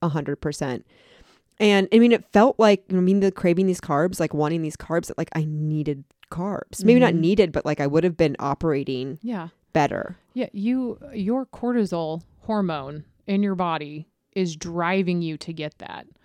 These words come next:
Speaker 2: And
Speaker 1: Yeah.
Speaker 2: it's heightening, that is your anxiety hormone.
Speaker 1: Mm.
Speaker 2: That is your aggression. That's your fight or flight response.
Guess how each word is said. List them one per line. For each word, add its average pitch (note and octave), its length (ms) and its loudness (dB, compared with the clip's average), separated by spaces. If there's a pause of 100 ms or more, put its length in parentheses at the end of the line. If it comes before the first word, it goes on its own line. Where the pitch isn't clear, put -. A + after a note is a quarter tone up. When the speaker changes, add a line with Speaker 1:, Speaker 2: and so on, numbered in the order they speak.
(280)
Speaker 2:
And F#3 140 -2
Speaker 1:
Yeah. F3+ 40 -2
Speaker 2:
it's F3 120 -10
heightening, F#3+ 720 -2
that E3+ 220 -4
is F3 160 -6
your D#3+ 160 -6
anxiety D#3 580 -8
hormone. A3+ 600 0
Speaker 1:
Mm. D#3+ 440 -6
Speaker 2:
That D#3+ 200 -4
is D#3+ 140 -6
your D3+ 140 -8
aggression. D#3 440 -6
That's D#3+ 200 -6
your D#3+ 100 -10
fight D3+ 240 -12
or D3+ 80 -14
flight C#3+ 320 -12
response. G#3+ 720 -6